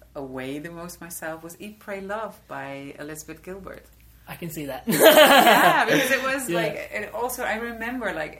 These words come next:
Speaker 1: it's, I think the only book that I read that just,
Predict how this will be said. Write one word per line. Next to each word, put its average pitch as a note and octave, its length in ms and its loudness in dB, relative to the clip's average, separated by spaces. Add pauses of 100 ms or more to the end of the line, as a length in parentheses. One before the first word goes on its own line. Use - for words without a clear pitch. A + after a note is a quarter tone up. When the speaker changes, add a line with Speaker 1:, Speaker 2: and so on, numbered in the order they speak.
(120)
Speaker 1:
it's, A3 300 -8
I G#3+ 100 -8
think E4+ 220 -12
the B3 160 -10
only C4+ 300 -6
book F3+ 380 -10 (420)
that D#3 420 -6
I D#3 200 -8
read D3+ 500 -8 (560)
that D3+ 400 -8 (460)
just, - 480 -16